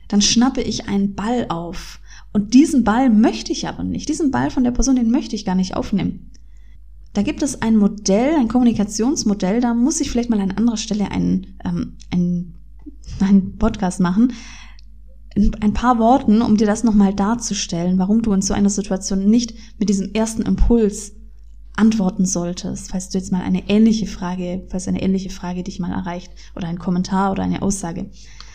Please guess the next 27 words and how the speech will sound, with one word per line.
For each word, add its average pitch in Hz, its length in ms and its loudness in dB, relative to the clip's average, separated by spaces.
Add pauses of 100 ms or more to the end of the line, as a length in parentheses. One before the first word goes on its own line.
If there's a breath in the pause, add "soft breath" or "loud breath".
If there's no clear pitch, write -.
(1600 loud breath)
Manchmal 302 300 4
erreichen 226 480 2
uns 226 420 0 (100)
Spitzen, 302 920 0
also 185 280 -2
Aussagen, 254 800 0 (240 loud breath)
und 214 80 4
das 226 220 0
klingt 311 360 4
wie 277 60 2
so 262 140 2
eine 233 160 -2
übergeordnete 233 1120 2
Elternbotschaft. 185 1040 0
Also 196 140 2
so 208 120 0
jemand 220 380 2
wie 226 80 6
mit 220 180 0
dem 202 240 2 (400 loud breath)
Zeigefinger, 190 800 -4
„Das - 300 -8
macht 175 400 -2
man 175 160 -4
so 175 160 -6
nicht.“ 170 400 -10
Und, 185 220 -4